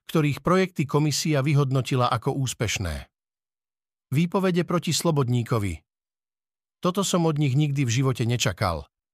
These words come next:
povedal o svojich bývalých kolegoch niekdajší šéf finančnej jednotky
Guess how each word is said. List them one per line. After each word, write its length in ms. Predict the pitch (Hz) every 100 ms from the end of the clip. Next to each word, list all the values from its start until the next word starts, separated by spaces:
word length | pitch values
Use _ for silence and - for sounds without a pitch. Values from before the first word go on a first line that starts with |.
| _ -
povedal 320 | 123 127 117 123
o 80 | 120
svojich 320 | 131 123 107
bývalých 480 | 131 139 120 98 -
kolegoch 560 | 151 147 135 135 - _ _ _
niekdajší 560 | 135 143 143 135 123 123
šéf 320 | 101 165 151
finančnej 640 | 143 - 147 131 - 127 113
jednotky 640 | 139 143 143 - 143 139